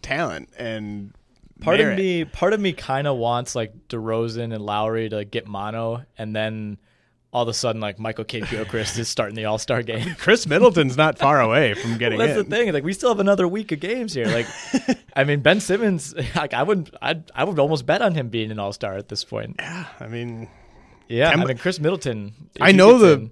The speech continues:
Speaker 1: I know the Hornets suck, but Kemba Walker's had a way better year than Goran Dragic.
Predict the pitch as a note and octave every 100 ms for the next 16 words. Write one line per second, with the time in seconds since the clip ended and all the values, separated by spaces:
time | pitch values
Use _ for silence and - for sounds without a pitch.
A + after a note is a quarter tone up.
0 | _ D3 F3 C4 - F3+ A2+ - - G#3
1 | - A#2 - D#3+ F#3+ G#2 F#2+ - G#2+ G#2
2 | F#2+ G2 F#2+ G2 G2 F#2+ G2+ G#2+ G2+ G2
3 | F#2+ G2 F#2+ F#2 G2+ -